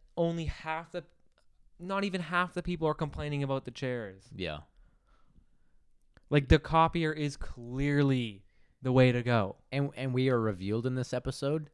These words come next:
Speaker 1: And she can't even use the copier. She literally, like, she starts using it and it breaks on her.
Speaker 2: Yeah. And we're revealed in this episode that Jim does his own photocopying, even though it's literally Pam's job.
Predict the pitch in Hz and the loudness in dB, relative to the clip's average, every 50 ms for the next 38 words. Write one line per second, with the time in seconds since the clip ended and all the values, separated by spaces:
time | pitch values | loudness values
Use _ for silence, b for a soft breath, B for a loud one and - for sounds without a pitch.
0 | _ - _ _ - 170 170 - 233 - 269 269 262 240 254 285 294 269 277 - | _ -20 _ _ -4 -4 -2 -2 0 0 2 2 2 4 4 4 4 4 2 2
1 | 240 233 170 170 151 - - 196 196 180 170 165 175 180 175 190 185 180 190 175 | 2 2 2 0 0 2 4 4 6 6 6 8 8 8 8 8 6 4 2 0
2 | - - - 160 156 147 135 - - _ _ _ _ - - - 175 - - 170 | -2 -6 -4 -2 -2 -2 -4 -10 -20 _ _ _ _ -8 -2 -2 0 2 4 4
3 | 165 - 156 151 147 147 175 180 185 185 147 123 - - 139 143 147 143 - - | 4 4 2 2 2 4 4 6 6 6 4 2 0 0 0 0 0 -2 -4 -6
4 | 139 123 110 104 101 101 104 95 82 76 69 - _ _ _ _ _ _ _ _ | -4 -4 -4 -4 -4 -4 -4 -4 -4 -6 -10 -14 _ _ _ _ _ _ _ _
5 | _ _ - 131 139 139 135 123 123 127 117 110 117 127 135 139 139 143 143 135 | _ _ -2 0 0 2 2 2 2 2 2 2 2 2 2 2 2 2 0 0
6 | - 151 139 - 143 - 170 165 139 120 104 113 107 98 110 113 113 101 87 87 | 0 -2 -4 -4 -2 -2 -2 0 0 0 -2 -4 -4 -2 -2 -2 0 -2 -4 -8
7 | 90 - - 101 98 90 104 101 92 - 101 98 95 92 - - 92 92 92 - | -10 -6 -4 -4 -4 -4 -6 -8 -8 -8 -6 -6 -6 -6 -6 -6 -4 -4 -4 -2
8 | - 80 73 - 85 82 80 82 - 120 123 117 127 127 127 120 - - 101 104 | -4 -4 -4 -4 -8 -10 -10 -10 -8 -6 -4 -4 -2 0 -2 -2 -2 -4 -6 -6
9 | 107 110 113 120 120 135 143 143 147 139 - - - 113 110 104 104 101 95 - | -4 -2 0 0 2 2 2 2 0 0 0 -2 -2 -2 -2 -4 -4 -6 -8 -10
10 | - - 90 82 82 80 65 - | -8 -6 -4 -4 -4 -4 -6 -8